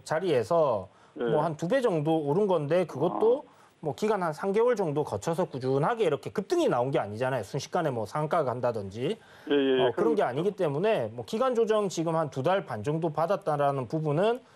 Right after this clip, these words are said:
Speaker 1: 생각해보면 충분히 여기를 돌파하고 추가적인 상승이 나올 가능성이 지금 임박해 있다라고 볼 수 있는 부분이지 않겠나 이렇게 생각이 되니까, 어, 선생님 요 부분 뭐 참고하시고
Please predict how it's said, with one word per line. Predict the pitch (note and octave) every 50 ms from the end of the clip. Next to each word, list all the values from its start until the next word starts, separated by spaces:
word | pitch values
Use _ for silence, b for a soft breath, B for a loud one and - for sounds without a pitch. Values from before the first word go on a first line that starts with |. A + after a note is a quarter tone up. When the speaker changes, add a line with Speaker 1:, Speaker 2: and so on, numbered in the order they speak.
| b b b
Speaker 1:
생각해보면 | - G#3+ G#3+ A3+ G#3+ - - - F3 G3+ G#3 F#3 D3 C3+ D3 D#3 C3 A#2
충분히 | - - B3+ B3 A#3+ B3 G#3+ F#3+ F3+ F3+ F#3+ G3 - b b b b b -
여기를 | - F3+ F#3+ D#3+ D3 -
돌파하고 | - C3+ D3 D3+ - A3+ G#3+ F#3+ D#3+ D3+ D#3 F3+ G3 A3+ A#3 A#3
추가적인 | - F#3+ G3+ G3 F#3+ F3+ D#3+ D3
상승이 | - A3 A3 G#3+ - A3 G#3 F3
나올 | A2 G2+ G#2+ C#3 C#3
가능성이 | - - A2 A#2 C#3 D3 - F#3 F3 E3 D3
지금 | - C#3 C3+ D3+ -
임박해 | - B3 C4 B3 A3 - - - C#3+
있다라고 | C#3+ - - E3+ D#3 C#3+ C3+ C3+ C3 A2+ A2 -
볼 | E3 G3+ G3+
수 | - D#3
있는 | A#2+ A#2 A#2+ B2+
부분이지 | D#3 E3+ D#3+ D#3+ D3+ C3+ A2+ A#2+ G#2
않겠나 | F#2 F#2 - B2+ C3+ C3 A#2 G2+ G2 b b b b b
이렇게 | - B2+ C3 B2+ - C3+
생각이 | - C#3+ C#3 C#3 C3 B2+
되니까, | G#2+ G#2 G#2 G#2 G2+ G2+ - D3+ E3 D3 B2 G#2+ G2 b b b b b b b b b b -
어, | - G#2+ G#2+ G#2+ G#2 G#2 G#2 G2 G2
선생님 | - - E3 F3 C#3+ B2+ E3+
요 | G#3
부분 | A#3 A3+ G#3+ G3+ F3
뭐 | D3 C3 A#2+ A2+
참고하시고 | - - A#3 A3+ A3 F3+ F3 E3+ - A3 G3+ - C3+ B2+ C3 C3+ A#2 G2+